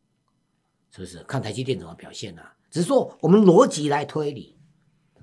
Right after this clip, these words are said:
如果指数是两万点，大家都是年底两万点，我也是大概估计这样。这过程什么时候？或者如果上半年两万点，那下半年就不好了，就才，就是，就美国股市科技股的意思。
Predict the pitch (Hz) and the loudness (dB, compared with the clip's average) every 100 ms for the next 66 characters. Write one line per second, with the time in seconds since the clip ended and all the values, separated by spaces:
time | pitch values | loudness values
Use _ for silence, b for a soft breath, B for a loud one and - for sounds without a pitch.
0 | B B 202 269 269 - 131 240 180 202 | B B 0 4 2 2 -4 -2 -2 -2
1 | 131 95 160 104 95 80 _ _ _ _ | -4 -6 -8 -8 -14 -18 _ _ _ _
2 | _ _ _ _ _ _ _ - 185 185 | _ _ _ _ _ _ _ 4 6 6
3 | 160 156 131 143 104 92 101 117 80 98 | 2 0 -2 -4 -8 -10 -10 -12 -14 -6
4 | 147 190 117 131 151 139 120 117 110 98 | -2 -2 -2 -6 -6 -6 -8 -12 -14 -14
5 | 95 92 - _ - 185 240 131 - 107 | -16 -18 -20 _ -10 0 0 0 -6 -8
6 | 113 131 165 196 143 B 233 220 180 226 | -8 -4 -2 -2 -4 B 2 4 4 2
7 | 214 220 160 135 135 175 120 104 127 160 | 2 2 0 -2 0 -2 -2 -6 -6 -6
8 | 143 139 98 113 120 - - - _ _ | -6 -6 -8 -12 -14 -18 -20 -20 _ _
9 | _ _ - 147 127 127 - 156 147 120 | _ _ -12 -10 -8 -8 -10 -10 -8 -8
10 | - B - 151 107 120 113 92 - 131 | -12 B -4 -2 -2 -4 -8 -10 -8 -6
11 | 131 127 92 85 104 - - | -6 -8 -14 -14 -14 -16 -20